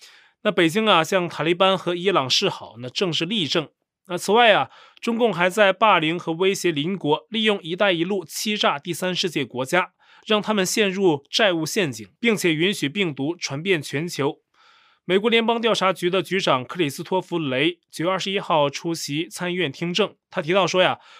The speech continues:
中共对美国的严重威胁超过了伊朗等任何国家。联邦调查局每十二小时就要开启一项针对中共的反间谍调查，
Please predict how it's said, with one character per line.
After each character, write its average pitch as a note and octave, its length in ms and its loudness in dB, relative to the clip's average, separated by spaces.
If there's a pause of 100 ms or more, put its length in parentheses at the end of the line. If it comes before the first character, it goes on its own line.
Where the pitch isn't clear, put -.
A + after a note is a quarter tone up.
(140)
中 A#3+ 120 -2
共 A3+ 160 0
对 G3 140 2
美 C#3+ 180 0
国 C#3+ 220 -2
的 E3 100 0
严 C#3 240 -4
重 E3 220 -4
威 F3+ 180 0
胁 A2+ 300 -8
超 E3 260 -4
过 D#3 200 0
了 B2+ 100 -8
伊 F#3+ 160 -4
朗 C#3 240 0
等 A2+ 160 -12
任 D3+ 220 -2
何 C#3 200 -6
国 A#2+ 240 -8
家。 E3+ 280 -2 (480)
联 G#3+ 160 4
邦 A#3+ 160 0
调 A3+ 120 0
查 F#3 200 0
局 F3+ 180 -6
每 C#3+ 220 -2
十 G3+ 160 0
二 G3 120 2
小 C3 220 -2
时 C#3 160 -6
就 E3+ 140 -4
要 C#3 120 4
开 E3 280 -6
启 A2+ 180 -10
一 B2+ 80 -8
项 D3 240 -6
针 D#3 160 -6
对 D#3 160 -2
中 F3+ 260 -4
共 F3 220 -2
的 B2 100 -6
反 A2 360 -8
间 E3 200 -4
谍 B2 160 -12
调 C#3 200 -2
查， C3 320 -6